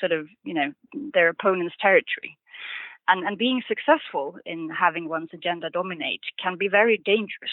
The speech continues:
<laughs> for a party. There is actually such a thing as being too successful. And I think that's maybe what you've seen in Denmark, that the, you know, the establishment has actually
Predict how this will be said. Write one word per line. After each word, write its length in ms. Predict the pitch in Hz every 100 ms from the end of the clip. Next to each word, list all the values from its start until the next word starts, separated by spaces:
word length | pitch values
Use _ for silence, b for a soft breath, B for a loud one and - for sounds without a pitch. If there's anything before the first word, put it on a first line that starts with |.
| - -
<laughs> 240 | - -
for 80 | 170
a 80 | 160
party. 300 | 175 160 151
There 160 | 170
is 80 | 180
actually 220 | 185 - 180
such 200 | 190 -
a 100 | 175
thing 200 | 170 156
as 80 | 156
being 180 | 180 160 -
too 140 | 220 -
successful. 540 | - - - - 131
And 80 | 294
I 60 | -
think 200 | - -
that's 160 | 160 _ - _ _ -
maybe 300 | 208 233 214
what 180 | 185 -
you've 160 | 165 156
seen 260 | 151 214 160
in 100 | 160
Denmark, 360 | 165 170 143 - _
that 120 | 170 -
the, 200 | 143 143 _ -
you 80 |
know, 60 | - -
the 80 |
establishment 560 | 139 - 165 156 151 147
has 100 | 139 143
actually 340 | 139 - 131